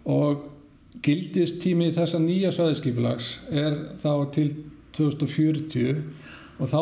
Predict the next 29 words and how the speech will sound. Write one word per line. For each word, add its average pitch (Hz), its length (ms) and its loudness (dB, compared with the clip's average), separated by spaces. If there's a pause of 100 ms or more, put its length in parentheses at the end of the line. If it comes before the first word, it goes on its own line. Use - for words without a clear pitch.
(140)
þurfum 170 220 2
við 170 100 4
að 165 100 2
spyrja 165 400 0
okkur 147 240 2 (320)
hvernig, 175 720 0
sko, 165 280 0
við 165 200 2
getum 147 240 2
ekki 143 160 -2
bara 165 200 2
horft 160 160 -2
á 147 40 0
hvernig 143 200 0
staðan 139 280 2
er 131 80 -4
í 117 40 -10
dag, 131 320 0
heldur 151 240 2
hvernig 180 400 0
verður 175 280 2
þetta 156 240 2 (1300)
eftir 139 400 0 (320)
aðra 175 360 2
sjötíu 156 320 2
og 143 60 -4
fimm 175 180 2
þúsund 139 320 0
íbúa? 147 400 0